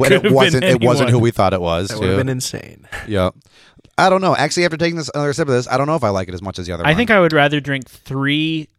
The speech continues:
Speaker 2: uh, what is this, Grand Lagers than three Right Nows, because I think eventually the sweetness of this would make me
Speaker 1: Can you pour me,
Speaker 2: not
Speaker 1: pour me
Speaker 2: excited
Speaker 1: a
Speaker 2: about it.
Speaker 1: little,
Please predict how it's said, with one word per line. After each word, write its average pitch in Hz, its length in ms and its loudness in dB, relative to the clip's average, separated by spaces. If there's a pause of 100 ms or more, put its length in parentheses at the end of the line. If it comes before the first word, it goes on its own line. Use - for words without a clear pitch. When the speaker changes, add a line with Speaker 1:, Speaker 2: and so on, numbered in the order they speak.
(200)
Speaker 2:
uh, 117 420 -4
what 127 180 -8
is 123 140 -8
this, 131 160 -10
Grand 135 320 -8
Lagers 131 600 -6
than 123 200 -10
three 127 240 -6
Right 113 260 -6
Nows, 110 360 -8
because 127 320 -6
I 127 100 -4
think - 400 -12
eventually 131 480 -6
the 117 120 -12
sweetness 131 440 -12
of 135 60 -12
this 123 200 -8
would 110 140 -12
make 113 220 -10
me 117 80 -10
Speaker 1:
Can 131 80 -4
you 147 80 0
pour 139 260 0
me, 147 80 -2
Speaker 2:
not 123 160 -4
Speaker 1:
pour 165 180 -4
me 175 80 -2
Speaker 2:
excited - 0 -
Speaker 1:
a - 40 0
Speaker 2:
about 143 120 -6
it. - 40 -4
Speaker 1:
little, 127 180 -4